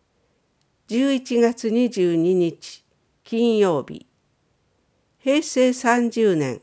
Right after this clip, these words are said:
五月生まれ。一日から十七日生まれ。十二月六日金曜日。十八日から三十一日生まれ。十二月十二日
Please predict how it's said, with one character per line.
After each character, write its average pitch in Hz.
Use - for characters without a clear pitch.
五 190
月 240
生 208
ま 131
れ。 -
一 294
日 262
か 160
ら 147
十 233
七 -
日 233
生 202
ま 139
れ。 113
十 247
二 262
月 226
六 196
日 185
金 226
曜 160
日。 -
十 262
八 262
日 233
か 165
ら 151
三 247
十 160
一 180
日 208
生 185
ま 143
れ。 120
十 254
二 262
月 233
十 233
二 220
日 -